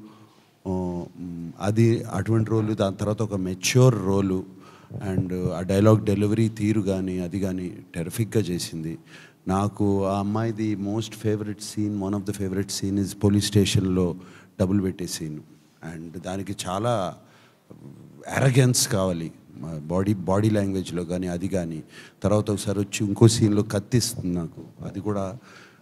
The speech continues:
అంటే అంత ఈజీగా రావు, అదేదో చాలా సింపుల్ సీన్స్ అనుకుంటారు, బాడీలో లోపల నుంచి రావాలి. And ఆషిక, you did such a beautiful job. <laughs> God bless you. And, uh, I hope you will have a shining career in Telugu.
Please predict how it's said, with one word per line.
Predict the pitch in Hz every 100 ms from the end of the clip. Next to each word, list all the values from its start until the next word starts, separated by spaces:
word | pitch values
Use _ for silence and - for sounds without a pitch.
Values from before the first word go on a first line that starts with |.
| _
అంటే | 127
అంత | 135 123
ఈజీగా | 139 156 190 175
రావు, | 127 139 127 78 - -
అదేదో | 87 107 113 113
చాలా | 110
సింపుల్ | 110 117 139 135
సీన్స్ | - 127 135
అనుకుంటారు, | 123 113 107 101 101
బాడీలో | 104 92 101 120 127 131 135 131
లోపల | 95 107 127
నుంచి | 123 117 123
రావాలి. | 92 87 90 82 - - - - _ 90
And | 87
ఆషిక, | 87 90 110 120
you | 113
did | 98 101
such | - 101 110
a | 117 107 - - - - _ _ - -
beautiful | 135 151 127 120
job. | 82 57 - - - 107
<laughs> | - - - - -
God | - 120 147 131
bless | 139 120 - 160
you. | 131 139 101 - - - -
And, | 107 110 107 104
uh, | 101 87 110
I | 107
hope | 151 147
you | 135
will | 113
have | 113 131 123
a | 113 131
shining | - - 120 139 160 151 135
career | 123 123 117 110
in | 98
Telugu. | 95 87 71 - - 123